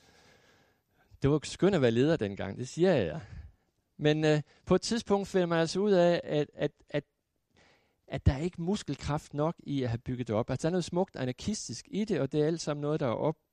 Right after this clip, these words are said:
øh, stået ud fra nogle behov, som man så siger, "Jamen, det skal vi have gjort noget ved," og så har man lavet ligesom sin, sin egen uddannelse. Tilbage i to tusind og to, der slog man det sammen, så man fik tre rektorer. De to på pastoralseminariet,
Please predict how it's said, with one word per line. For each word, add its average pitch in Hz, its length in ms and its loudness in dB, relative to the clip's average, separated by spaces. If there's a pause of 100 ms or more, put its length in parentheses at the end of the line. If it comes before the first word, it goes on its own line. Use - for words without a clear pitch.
øh, 117 320 -4
stået 151 300 -2
ud 143 160 -2
fra 120 180 -8
nogle 113 200 -8
behov, 139 360 -2
som 151 160 -14
man 131 100 -8
så 143 120 -12
siger, 143 160 -6
"Jamen, 131 120 -6
det 151 100 -6
skal - 180 -12
vi 113 60 -4
have 107 80 -6
gjort 104 240 -8
noget 123 240 -4
ved," 160 180 -2
og 123 120 -8
så 139 120 -8
har 127 80 -6
man 117 180 -8
lavet 117 320 -4
ligesom 117 260 -12
sin, 104 280 -12 (520)
sin 120 180 -10
egen 113 280 -6
uddannelse. 113 680 -8 (540)
Tilbage 170 400 4
i 190 40 4
to 202 220 0
tusind 185 320 -6
og 151 80 -6
to, - 320 0 (420)
der 165 100 2
slog 160 260 -2
man 151 120 -2
det 147 100 0
sammen, 139 360 0
så - 120 -6
man 131 160 -4
fik - 220 -4
tre 190 240 0
rektorer. 127 640 -2 (1700)
De 127 60 -8
to 160 320 -2
på - 80 -10
pastoralseminariet, 139 1120 -2